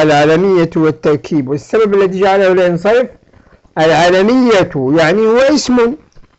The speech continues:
العلمية يعني اسم. والتركيب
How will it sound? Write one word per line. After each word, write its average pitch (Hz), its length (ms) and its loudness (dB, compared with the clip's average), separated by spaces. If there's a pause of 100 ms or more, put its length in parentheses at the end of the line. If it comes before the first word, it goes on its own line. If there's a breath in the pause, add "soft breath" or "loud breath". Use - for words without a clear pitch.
(600)
العلمية 180 840 0
يعني 214 480 0
اسم. 170 260 -6 (1080)
والتركيب 214 1160 0